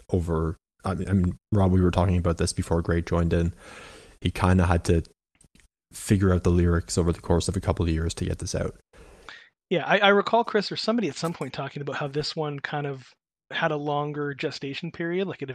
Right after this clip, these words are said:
Speaker 2: it was ev-, eventually finally, and I don't know what the finishing touches were, uh, whether they were sonically or lyrically or whatever, but it was something that had been kinda kicking around for a while. And then finally, when it was done, it was like, as soon as it was finished, okay, here, the seven inch is ready to go. Like, it,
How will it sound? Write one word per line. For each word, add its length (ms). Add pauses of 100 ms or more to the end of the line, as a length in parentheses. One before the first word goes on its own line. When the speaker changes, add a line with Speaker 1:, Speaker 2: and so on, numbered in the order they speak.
(120)
Speaker 2:
it 100
was 140
ev-, 280
eventually 440
finally, 420 (340)
and 100
I 60
don't 100
know 80
what 220
the 40
finishing 440
touches 360
were, 360 (520)
uh, 140
whether 260
they 120
were 80
sonically 520
or 120
lyrically 380
or 60
whatever, 440
but 100
it 60
was 100
something 240
that 80
had 140
been 100
kinda 220
kicking 320
around 260
for 80
a 40
while. 200
And 80
then 140
finally, 320
when 100
it 80
was 120
done, 340
it 60
was 140
like, 320 (400)
as 120
soon 200
as 160
it 40
was 160
finished, 320
okay, 220
here, 100
the 100
seven 240
inch 100
is 100
ready 160
to 120
go. 100
Like, 240
it, 120